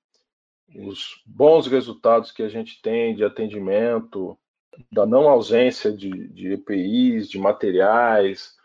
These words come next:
ou da própria previsão da permanência de pacientes que já trouxeram de estudos de, de países de fora,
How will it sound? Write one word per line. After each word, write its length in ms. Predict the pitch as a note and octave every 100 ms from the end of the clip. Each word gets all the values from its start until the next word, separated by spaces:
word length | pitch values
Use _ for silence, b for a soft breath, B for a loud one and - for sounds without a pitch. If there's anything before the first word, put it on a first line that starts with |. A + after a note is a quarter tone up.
| _ -
ou 100 | A#2+
da 140 | B2+
própria 380 | A#2+ C#3+ D3 C#3
previsão 840 | - C3+ A#2+ A2 A2 B2+ D3 D3 B2+
da 100 | A2+
permanência 640 | - A#2 A2+ G#2+ A#2 A#2
de 80 | A2+
pacientes 880 | B2 A2 - G#2+ G#2+ B2 B2+ A2+ -
que 160 | - A2
já 380 | C3 C#3 C3+ - _ _ _ _ _ _ -
trouxeram 520 | A#2+ A2 - C3 B2+
de 120 | A2
estudos 540 | G#2+ - C3+ C3+ G#2 -
de, 420 | G2 G#2 G2+ - _ _ _
de 80 | F2+
países 640 | - G2+ A2 A#2 G2+ G#2
de 100 | A2
fora, 680 | A2 - A#2 C3 C#3 A2+